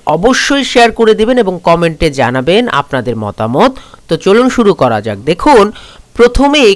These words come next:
কাগজ, আসলে এখানে কাগজের ব্যাপার রয়েছে এবং এই কাগজগুলোকে কেটে নেওয়া হয় একটি মেশিনের দ্বারা এবং পরবর্তীতে সেই কাগজগুলোকে একটা সাইজ করে মূলত প্রিন্টিং মেশিনে বসানো হয়,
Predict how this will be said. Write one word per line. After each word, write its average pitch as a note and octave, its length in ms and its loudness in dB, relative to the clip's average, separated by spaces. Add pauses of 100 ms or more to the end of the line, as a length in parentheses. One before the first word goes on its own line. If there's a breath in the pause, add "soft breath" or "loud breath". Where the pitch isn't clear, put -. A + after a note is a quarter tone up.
(120)
কাগজ, G#3 640 4
আসলে E3+ 320 -2
এখানে G3 220 -2
কাগজের G3+ 640 2
ব্যাপার A#2+ 360 -4
রয়েছে A#2 360 -2 (400 loud breath)
এবং F3 240 0
এই G3+ 60 2
কাগজগুলোকে A3+ 840 2 (360)
কেটে C4+ 340 2
নেওয়া C#3+ 300 2
হয় D3 360 2 (260 loud breath)
একটি D3+ 240 -4
মেশিনের G3 600 0
দ্বারা A2+ 320 0 (420 loud breath)
এবং E3+ 140 -2 (120)
পরবর্তীতে B3 920 2
সেই F3 240 -4 (120)
কাগজগুলোকে G3+ 840 0 (360 soft breath)
একটা G3 240 -2
সাইজ B3 540 0
করে A#3+ 380 4 (420 soft breath)
মূলত G3 420 4 (320)
প্রিন্টিং C4 460 0
মেশিনে G3 600 0
বসানো F#3+ 540 0
হয়, C#3+ 300 2